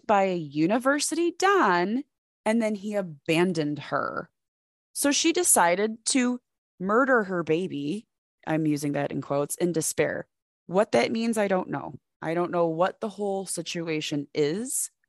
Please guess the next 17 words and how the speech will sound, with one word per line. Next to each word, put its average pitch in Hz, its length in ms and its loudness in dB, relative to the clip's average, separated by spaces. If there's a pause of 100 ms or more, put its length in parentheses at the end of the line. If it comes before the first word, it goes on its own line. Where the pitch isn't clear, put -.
(380)
If 175 220 0
murder 165 380 2
meant 156 240 0
she 170 180 -4
was, 151 300 -2
she - 180 -2
had 151 160 0
an 143 100 -2
abortion, 165 600 0
or 165 220 -4
she 160 180 -10
had 151 220 -4
the 160 60 -18
full 165 240 -8
baby 165 380 -2
and 143 140 -6
then 143 280 -8